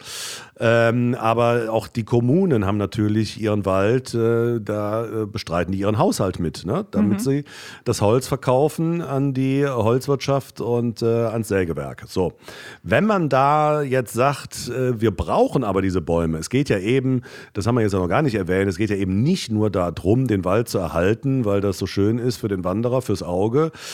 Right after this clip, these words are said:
Speaker 1: äh, und, äh, be-, ne, sondern es geht ja da auch darum, weil Bäume C O zwei speichern und dadurch aktiv sozusagen was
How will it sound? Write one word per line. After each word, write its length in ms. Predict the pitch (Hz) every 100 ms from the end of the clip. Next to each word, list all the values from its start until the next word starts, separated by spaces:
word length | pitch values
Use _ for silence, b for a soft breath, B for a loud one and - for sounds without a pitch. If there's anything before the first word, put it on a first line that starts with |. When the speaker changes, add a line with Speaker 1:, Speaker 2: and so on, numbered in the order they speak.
| B B -
Speaker 1:
äh, 720 | 120 123 120 117 117 113 113
und, 440 | 110 107 107 101 110
äh, 260 | 107 104
be-, 340 | 98 90 101 95
ne, 240 | 101 139
sondern 300 | 110 113 113
es 140 | 107 -
geht 140 | 120
ja 60 | 117
da 100 | 107
auch 160 | 104
darum, 400 | - 104 95 113
weil 120 | 104 104
Bäume 340 | 104 110 117
C 180 | - 110
O 60 |
zwei 280 | 101 107 113
speichern 640 | 113 87 85 87 101 113 107
und 440 | 95 101 98 98
dadurch 800 | 95 101 104 92 87 107 107 - _
aktiv 480 | 101 104 - 135 139
sozusagen 560 | - 90 92 85 82 80
was 240 | 90 -